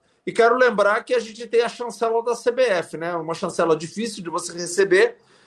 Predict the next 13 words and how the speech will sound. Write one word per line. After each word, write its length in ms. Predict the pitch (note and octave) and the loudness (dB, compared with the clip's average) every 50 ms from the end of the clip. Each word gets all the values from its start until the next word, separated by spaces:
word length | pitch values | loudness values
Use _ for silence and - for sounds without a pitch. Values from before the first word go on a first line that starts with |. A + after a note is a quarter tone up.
| _ - | _ 0
Você 120 | - D#3+ | 0 4
vê 120 | D#3 F3+ | 4 4
que 100 | F3 - | 4 4
nós 220 | F3 E3+ F3 E3+ - | 4 6 4 4 4
temos 180 | F#3+ E3+ D#3+ | 2 2 2
essa 220 | E3+ F3 E3+ F#3+ F3+ | 2 0 2 2 0
chancela, 580 | F3+ - G3 F3+ - - F#3 F3+ G3 G#3 A3 | 2 2 0 0 2 2 4 4 4 4 2
como 220 | - F#3+ G3 F#3 F3+ | 2 0 0 4 4
do 100 | E3+ - | 2 2
próprio 520 | - F3+ F3+ F3 F3 F3 F3 E3+ E3+ E3 | 4 4 4 4 4 4 4 4 4 4
Bahia 340 | D#3+ C3 E3+ E3 D#3+ D#3 D3+ | 4 4 4 6 6 6 4
Sul, 380 | D#3 - - F#3 G3 A3 A#3 A3 | 2 -2 -2 -2 0 0 -2 -2
né? 300 | F#3 E3 F3 G3 G3 | -2 -4 -4 -4 -6